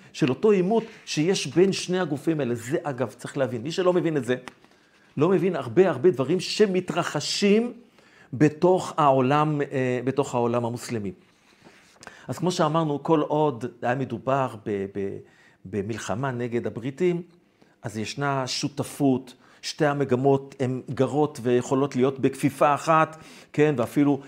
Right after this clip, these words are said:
להזין זו את זו. אבל הדבר הזה ילך ויתפוצץ כשזה יעמוד למי ישלוט, למי יוביל. הלאומיים, שזו ג'הליה מבחינת המוסלמים,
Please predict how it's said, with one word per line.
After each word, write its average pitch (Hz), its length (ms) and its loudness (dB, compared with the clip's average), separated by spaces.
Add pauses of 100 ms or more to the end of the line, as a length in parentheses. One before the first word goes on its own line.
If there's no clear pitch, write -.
(140)
להזין 123 560 2
זו 135 220 6
את 139 140 4
זו. 135 480 6 (800)
אבל 143 640 -2
הדבר 123 440 -6
הזה 110 280 -4
ילך 123 840 -2 (440)
ויתפוצץ 143 1160 -6 (800)
כשזה 113 360 -6
יעמוד 110 460 -4 (200)
למי 110 260 -4
ישלוט, 120 560 -6 (280)
למי 110 300 -2
יוביל. 113 440 0 (360)
הלאומיים, 120 720 -2 (800)
שזו 110 300 -2
ג'הליה 120 640 2
מבחינת 208 420 -2
המוסלמים, 214 640 -2